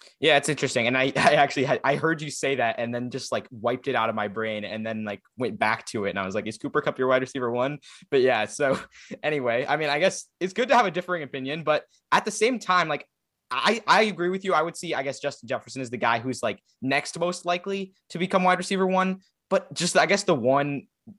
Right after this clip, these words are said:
thing I would say is that I, I don't, I wouldn't agree with your statement about, like, not betting on the guy who did it just becau-,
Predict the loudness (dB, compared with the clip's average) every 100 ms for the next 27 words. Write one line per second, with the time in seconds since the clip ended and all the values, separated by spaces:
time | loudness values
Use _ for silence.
0 | _ _ -18 -4 0 2 2 2 0 -2
1 | 0 4 6 4 0 0 0 0 -2 _
2 | _ _ _ _ 0 2 4 2 0 0
3 | 2 0 -6 _ 2 2 2 -2 -4 -6
4 | -6 -6 -10 -4 -4 -2 -2 0 0 -2
5 | 0 0 -2 -4 -6 -4 -6 -8 -4 -4
6 | -4 -6 -10 -6 -4 -4 -8 -12 -12 -6
7 | -6